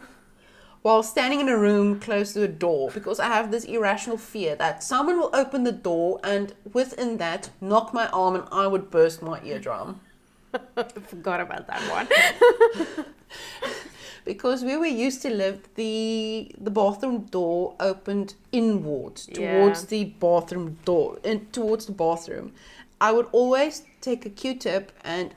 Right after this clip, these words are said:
Speaker 1: open the door, and then I would clean my
Speaker 2: <laughs> I
Speaker 1: ears walking
Speaker 2: remember.
Speaker 1: out, walking out, side the bathroom.
Speaker 2: Fucking weirdo. <laughs> I remember <laughs> you doing that. <laughs>
Speaker 1: 'Cause it's my
Speaker 2: I think,
Speaker 1: irrational
Speaker 2: I think
Speaker 1: fear.
Speaker 2: the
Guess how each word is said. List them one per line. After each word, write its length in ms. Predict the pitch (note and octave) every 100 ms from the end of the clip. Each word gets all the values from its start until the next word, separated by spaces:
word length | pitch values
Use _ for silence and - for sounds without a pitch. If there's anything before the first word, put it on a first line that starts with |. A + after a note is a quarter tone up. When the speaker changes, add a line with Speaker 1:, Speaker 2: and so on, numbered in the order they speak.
| _ -
Speaker 1:
open 280 | B3+ D4
the 80 | B3+
door, 240 | G3+ G3 -
and 200 | G3+ G3
then 260 | F#3+ F#3 F3+
I 160 | F3
would 180 | F#3 F#3
clean 200 | - G3+
my 140 | G3+ C4+
Speaker 2:
<laughs> 40 |
I 20 |
Speaker 1:
ears 320 | C#4+ D4 E4+ G3
walking 340 | G#3+ A3+ B3
Speaker 2:
remember. 60 | A#3+
Speaker 1:
out, 560 | A3 G#3 G#3+ - - - - - -
walking 320 | A#3 A3 A#3+ A3
out, 520 | G#3 G3 G3 G3+ - G3 F#3 - - - - -
side 400 | - - G#3+ G#3
the 80 | G#3
bathroom. 720 | F#3+ - G3 A3+ - F#3+ E3
Speaker 2:
Fucking 140 | F3+ D#3
weirdo. 580 | - - - D4+ D#4+ C#4 -
<laughs> 500 | F#4+ - D4+ - D4
I 240 | - C4
remember 640 | D4+ A#3 F3+ F3+ - F#4 - F5
<laughs> 180 | F5+ -
you 120 | G#4 D4
doing 380 | - F#3+ F#3 F#3
that. 180 | G#3 D#4+
<laughs> 100 | - D#5+ - B4 B4+ A#4 A#4 G#4+ - - - - - - - - - - -
Speaker 1:
'Cause 160 | A4 G4+
it's 220 | G#4 G4+
my 100 | F4+
Speaker 2:
I 440 | F#4+ F4 G4 F#4 A#4+
think, 200 | C#5+ G4+
Speaker 1:
irrational 280 | D#4 - -
Speaker 2:
I 100 | G4+
think 240 | A#3+ -
Speaker 1:
fear. 60 |
Speaker 2:
the 60 | D#5